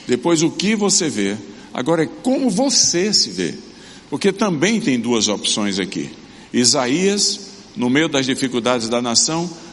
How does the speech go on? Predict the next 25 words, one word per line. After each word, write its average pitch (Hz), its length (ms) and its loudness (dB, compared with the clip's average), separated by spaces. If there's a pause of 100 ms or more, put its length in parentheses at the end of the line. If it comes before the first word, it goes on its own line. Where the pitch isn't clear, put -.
ele 135 260 4
viu, 151 360 2
em 135 100 0
primeiro 139 320 0
lugar, 131 240 0
negativamente 160 840 -2
a 127 60 0
si 139 140 2
mesmo. 113 360 0 (400)
"Eu 160 140 0
sou 165 220 2
um 151 60 -2
ser 160 300 2
impuro, 156 720 0 (260)
de 139 140 2
lábios 160 600 0
impuros 175 580 0
e 165 80 2
habito 147 440 0
no 143 120 -2
meio 131 260 0
de 127 60 -2
um 131 100 -2
povo 131 380 0
de 120 160 0